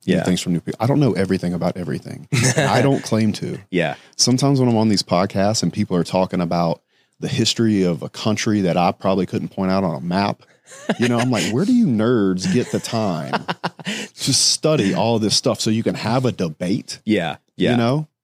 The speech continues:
Speaker 2: Yeah.
Speaker 1: And you know what? It's a funny thing too. Uh, I'm glad this just hit me, but you know, I was on Impact Theory
Speaker 2: Yep.
Speaker 1: a couple weeks ago, and, um, I brought Jordan Peterson up,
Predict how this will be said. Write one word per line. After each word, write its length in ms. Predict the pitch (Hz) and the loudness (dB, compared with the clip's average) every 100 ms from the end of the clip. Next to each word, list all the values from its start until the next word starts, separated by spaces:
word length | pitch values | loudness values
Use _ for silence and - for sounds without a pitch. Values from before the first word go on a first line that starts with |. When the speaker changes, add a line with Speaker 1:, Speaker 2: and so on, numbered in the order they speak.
| - | -6
Speaker 2:
Yeah. 260 | 80 73 - _ | -4 -4 -8 _
Speaker 1:
And 400 | - 127 117 101 - | 0 2 2 0 0
you 140 | 131 | 0
know 120 | 143 139 | 2 4
what? 160 | 123 | 4
It's 140 | 113 - | 2 0
a 60 | |
funny 220 | - 139 | 0 0
thing 200 | 123 104 | 0 -2
too. 400 | 95 120 104 98 - _ _ _ _ _ - | 0 0 0 0 -6 _ _ _ _ _ -6
Uh, 220 | 95 90 | -2 0
I'm 120 | 95 101 | -2 0
glad 260 | 101 110 | 0 2
this 160 | 107 - | 0 -2
just 200 | 92 - | -2 -2
hit 140 | 120 | -2
me, 140 | 98 90 | -2 -4
but 160 | - | -2
you 80 | 107 | 0
know, 140 | 113 | 2
I 80 | 107 | 4
was 100 | 175 | 4
on 120 | 120 90 | 2 2
Impact 360 | 104 90 - | 0 -2 -4
Theory 400 | - 76 64 - _ _ | -4 -4 -4 -8 _ _
Speaker 2:
Yep. 200 | 92 87 - | 0 0 -2
Speaker 1:
a 40 | - | -4
couple 400 | 101 90 78 - | -4 -2 -6 -6
weeks 320 | 98 95 - | -4 -4 -2
ago, 300 | 80 69 69 - _ _ _ _ _ _ _ - | -6 -4 -6 -8 _ _ _ _ _ _ _ -10
and, 280 | 101 95 90 | -2 0 2
um, 420 | 90 82 67 69 - _ _ _ _ _ _ _ - - | 0 0 -4 -10 -14 _ _ _ _ _ _ _ -16 -2
I 100 | 160 | 0
brought 220 | 175 110 | 2 0
Jordan 300 | 127 131 117 - | 2 0 -2 -4
Peterson 400 | 123 120 - 60 | -2 0 -2 -4
up, 160 | 50 | -12